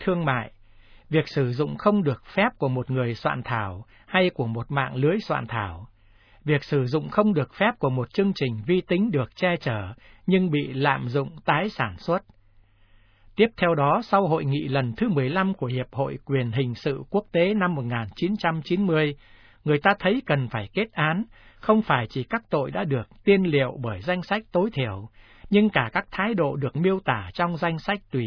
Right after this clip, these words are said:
nghi nữa. Các luật lệ vi tính khác nhau ra đời sau này đều chú ý tới các chỉ dẫn của Hiệp hội Quốc tế về Luật Hình sự năm một nghìn chín trăm chín mươi và của Hội đồng Âu Châu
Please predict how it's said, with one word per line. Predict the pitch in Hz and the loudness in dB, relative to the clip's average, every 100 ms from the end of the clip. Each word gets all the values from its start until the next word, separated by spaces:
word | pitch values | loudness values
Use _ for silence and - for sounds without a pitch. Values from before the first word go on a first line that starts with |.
| 95 | -2
nghi | 127 156 | -2 0
nữa. | 147 76 160 - - _ _ _ _ - - | 0 -2 -6 -10 -20 _ _ _ _ -20 -6
Các | 208 226 | -2 2
luật | 165 - | 0 2
lệ | 143 139 | 0 0
vi | 139 196 190 | 2 2 4
tính | 185 226 | 0 0
khác | - 233 | -2 -2
nhau | 202 185 180 | 0 2 2
ra | 175 175 | 2 2
đời | 131 113 101 | 0 -2 -6
sau | - 170 165 | -2 0 0
này | 120 110 101 - - - | -2 -4 -8 -18 -20 -2
đều | 143 135 123 | 2 2 2
chú | 165 190 | 0 2
ý | 208 226 | 2 2
tới | 220 | -2
các | 220 233 | -2 -6
chỉ | - 131 104 | -4 -4 -2
dẫn | 147 226 220 | -2 -2 -2
của | 139 101 | -2 -2
Hiệp | 113 135 | -4 -4
hội | 139 135 135 | -4 -6 0
Quốc | 214 - | 0 0
tế | 180 226 | 0 0
về | 165 135 | 0 0
Luật | 127 - | 0 -2
Hình | 127 117 | -6 -6
sự | 107 - 131 131 - - | -6 -4 -4 -6 -16 -8
năm | 190 180 | -2 -2
một | 127 139 | -2 -2
nghìn | 123 101 | -4 -4
chín | - 170 208 | -4 -2 0
trăm | 180 160 151 | 0 0 -2
chín | 160 196 | -2 2
mươi | 160 156 143 - - - - | 2 2 0 -6 -18 -20 -2
và | 147 | -2
của | - 139 | 0 -2
Hội | 123 147 | -2 -2
đồng | 143 131 117 | 0 -2 0
Âu | 180 190 | 0 0
Châu | - 185 180 | 2 2 2